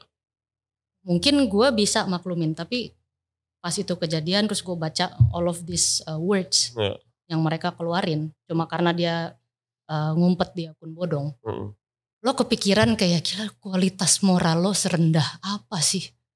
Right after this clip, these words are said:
Speaker 2: Ya. That's, that's the thing, karena itu bisa hide, bisa bersembunyi di belakang akun bodong. Gue yakin orang-orang yang nyerang lo, Juna, Arnold, even Belinda,
Speaker 1: Hmm.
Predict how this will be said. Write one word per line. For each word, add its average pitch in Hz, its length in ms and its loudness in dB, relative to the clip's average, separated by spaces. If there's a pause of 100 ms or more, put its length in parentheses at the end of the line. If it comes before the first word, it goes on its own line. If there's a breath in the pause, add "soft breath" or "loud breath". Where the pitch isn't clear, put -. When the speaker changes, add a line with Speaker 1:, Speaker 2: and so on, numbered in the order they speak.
(320)
Speaker 2:
Ya. 104 300 -6 (640)
That's, 202 240 4
that's 214 240 0
the 147 180 2
thing, 202 460 0
karena 151 340 2
itu 139 640 0 (380)
bisa 127 280 2
hide, 135 380 2 (500)
bisa 120 320 2
bersembunyi 117 680 0
di 139 80 -2
belakang 101 320 0
akun 101 280 -2
bodong. 117 360 0
Gue 226 260 2
yakin 175 640 2 (440 soft breath)
orang-orang 107 540 2
yang 101 160 2
nyerang 95 340 0
lo, 110 220 2
Juna, 98 460 -2
Arnold, 90 640 -2 (340)
even 202 380 0
Belinda, 127 720 4 (140)
Speaker 1:
Hmm. 196 420 -2